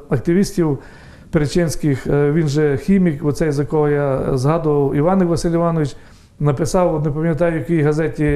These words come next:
нашої області, статтю про, е, технологічний процес і, е, роз'яснив людям, що саме спричиняє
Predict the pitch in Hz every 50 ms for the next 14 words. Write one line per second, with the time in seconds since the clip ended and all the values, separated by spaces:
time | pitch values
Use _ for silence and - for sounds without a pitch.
0 | 147 143 143 147 151 156 160 147 120 - 156 170 170 156 156 131 - - 147 135
1 | - - - - - - - - - 151 117 - 214 202 165 165 165 160 151 135
2 | - - - - - - - - - - - 135 147 143 143 139 139 135 131 131
3 | - - - - - _ _ - - - _ - - 123 - 175 165 170 202 208
4 | - - 170 151 135 160 160 151 - - 208 220 214 220 - - - 165 156 151
5 | 147 147 - 160 156 151 147 147 147 147 151 151 151 135 156 151 - - 202 196
6 | 175 175 208 196 185 175 156 - - 170 156 - 196 190 185 175 143 - - 147
7 | - - 165 165 175 175 175 170 160 151